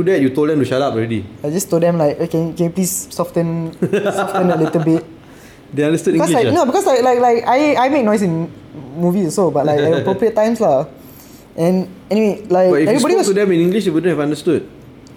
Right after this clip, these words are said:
Speaker 2: I spoke to them in Malay lah.
Speaker 1: See what I'm trying to do here? Putting
Speaker 2: Yes.
Speaker 1: the context of the audience that goes and watch. So
Speaker 2: Yes.
Speaker 1: bad lah you.
Speaker 2: <laughs> So, uh, everybody was trying to figure out, like, who is,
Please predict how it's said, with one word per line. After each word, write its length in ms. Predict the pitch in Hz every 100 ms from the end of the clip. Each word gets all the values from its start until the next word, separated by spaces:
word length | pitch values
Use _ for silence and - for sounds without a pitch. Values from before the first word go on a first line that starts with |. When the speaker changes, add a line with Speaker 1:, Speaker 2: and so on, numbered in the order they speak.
| -
Speaker 2:
I 40 | -
spoke 180 | 247 220
to 40 |
them 160 | 214 190
in 60 |
Malay 240 | 175 202 226
lah. 280 | 208 151 156 - - - - - - - - - -
Speaker 1:
See 220 | - 143
what 100 | 139
I'm 60 | 127
trying 180 | 143
to 60 | 135
do 100 | 147
here? 160 | 139 156 - - -
Putting 240 | 156 147
Speaker 2:
Yes. 100 | 135
Speaker 1:
the 40 | -
context 380 | 135 131 131 131
of 60 |
the 80 | 123
audience 320 | 120 127 143 123
that 80 | 120
goes 160 | 135
and 80 | 127
watch. 300 | 127 135 - - - -
So 120 | - -
Speaker 2:
Yes. 80 | 117
Speaker 1:
bad 200 | 139 143 123
lah 60 | 113
you. 240 | 120 123 - - 190
Speaker 2:
<laughs> 1500 | - - - - - - - 370 427 - 381 381 - 330 -
So, 440 | - 247 196 131 - - - - -
uh, 40 | 175 202
everybody 180 | 285 330
was 160 | 302
trying 200 | 262 247
to 60 | 233
figure 220 | - 196
out, 160 | 208 175
like, 240 | 170 170 - - -
who 160 | 302 330
is, 260 | 285 185